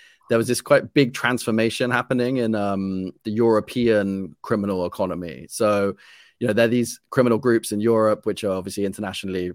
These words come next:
famous, sort of embedded in Western culture in a way, like, you know, like the Sicilian, you know, Cosa Nostra and stuff. P-, everyone sort of knows what that is.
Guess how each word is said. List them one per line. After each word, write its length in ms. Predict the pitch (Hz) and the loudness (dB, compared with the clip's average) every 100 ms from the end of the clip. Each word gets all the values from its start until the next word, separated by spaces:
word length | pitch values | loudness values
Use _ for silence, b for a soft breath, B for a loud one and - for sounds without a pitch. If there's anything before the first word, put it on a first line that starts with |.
| _ | _
famous, 560 | - - 147 127 110 107 - | -6 0 4 4 4 2 -2
sort 120 | 101 | -6
of 60 | 95 | -4
embedded 520 | 98 - 110 101 101 | -6 -4 -4 -2 -4
in 480 | 98 95 92 92 90 - | -4 -4 -6 -8 -10 -6
Western 400 | 110 - 110 95 | -6 -4 -6 -2
culture 340 | 117 104 - | 0 0 -2
in 40 | |
a 20 | 95 | -4
way, 140 | 87 | -2
like, 160 | 90 92 | -4 -4
you 60 | |
know, 80 | 87 | -6
like 100 | 76 | -6
the 80 | - | -8
Sicilian, 720 | 92 - 92 90 87 87 87 | -8 -6 -6 -4 -6 -6 -6
you 80 | 92 | -6
know, 100 | 85 | -6
Cosa 240 | 92 - | -8 -4
Nostra 340 | 92 - - | -4 -4 -6
and 100 | 82 | -6
stuff. 240 | 82 78 - | -4 -8 -4
P-, 120 | 107 | -4
everyone 220 | 110 104 | 0 0
sort 160 | 101 101 | 0 0
of 60 | 98 | 0
knows 300 | 95 95 95 | 0 -2 -4
what 120 | 90 | -4
that 160 | 90 | -4
is. 320 | 90 92 131 | -2 -2 -4